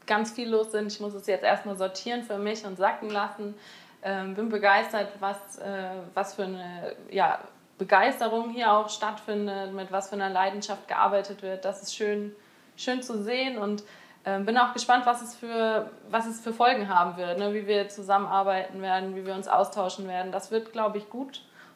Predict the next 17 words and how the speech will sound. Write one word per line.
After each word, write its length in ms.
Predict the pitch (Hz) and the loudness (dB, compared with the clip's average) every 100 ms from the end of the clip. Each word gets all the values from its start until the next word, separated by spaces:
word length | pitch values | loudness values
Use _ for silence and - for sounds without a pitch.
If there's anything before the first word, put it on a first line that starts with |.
| - | -8
und, 480 | 190 196 190 190 - | -4 -2 -4 -6 -6
ähm, 480 | 190 190 185 190 196 - | -6 -6 -10 -12 -14 0
freue 180 | - 214 | 4 6
mich 220 | 214 214 - - | 4 -6 -12 -6
über 180 | 208 196 | -4 -4
die 120 | 214 | -6
Kontakte 800 | - 208 - 247 - 220 202 196 | -6 -6 -4 -8 -4 2 4 4
und 460 | 185 180 185 - - _ _ _ | 0 -10 -14 -18 -20 _ _ _
in 100 | 214 | -2
der 120 | 208 | 0
Schweiz 280 | 220 254 247 254 | 4 6 4 4
<laughs> 60 | |
sein 280 | - 208 262 | 2 6 4
zu 120 | 247 208 | 4 0
dürfen 360 | 240 240 226 | 4 4 4
und 160 | 190 190 | 2 4
einfach, 300 | 208 208 | 4 6